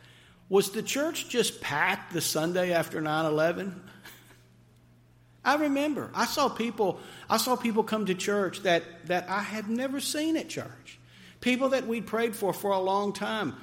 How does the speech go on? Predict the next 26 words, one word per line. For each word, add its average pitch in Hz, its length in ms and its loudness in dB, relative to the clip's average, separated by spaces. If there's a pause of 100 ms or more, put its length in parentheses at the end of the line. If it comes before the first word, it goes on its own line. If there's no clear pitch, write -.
(160)
When, 185 280 -2
when 196 160 -2
I 185 40 2
was 196 160 0
at 196 100 -2
my 190 120 0
former 202 280 0
church, 233 260 -2
the 214 80 2
place 254 540 -4
was 226 240 -4
absolutely 220 1160 -4 (200)
full 320 1120 2
because 185 320 -2
our 175 100 2
nation 185 400 0
had 151 180 -4
been 160 140 0
attacked. 170 600 -4
But 170 160 -2
slowly 196 540 2
the 156 180 -4
attendance 151 580 -4
went 156 200 -4
back 143 240 -4
down 127 440 -6